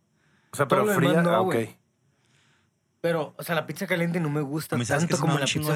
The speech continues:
Speaker 3: de
Speaker 2: fría,
Speaker 3: asco, güey.
Speaker 2: güey.
Speaker 3: Más que la comida, el agua, güey. El agua
Speaker 2: De
Speaker 3: que,
Speaker 2: refri.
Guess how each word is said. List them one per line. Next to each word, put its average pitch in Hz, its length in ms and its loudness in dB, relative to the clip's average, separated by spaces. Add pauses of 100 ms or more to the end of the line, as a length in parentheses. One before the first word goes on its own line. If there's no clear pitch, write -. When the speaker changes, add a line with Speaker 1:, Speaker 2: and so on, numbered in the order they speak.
Speaker 3:
de - 60 0
Speaker 2:
fría, 151 100 -6
Speaker 3:
asco, 143 100 -6
güey. 87 180 -4
Speaker 2:
güey. - 100 -14 (680)
Speaker 3:
Más 110 220 -4
que 143 80 -8
la 135 140 -6
comida, 120 360 -6
el 95 240 -4
agua, 104 320 -4
güey. 98 260 -10 (340)
El 104 180 -4
agua 120 460 -4 (180)
Speaker 2:
De 120 140 -6
Speaker 3:
que, 107 60 -4
Speaker 2:
refri. 139 440 -4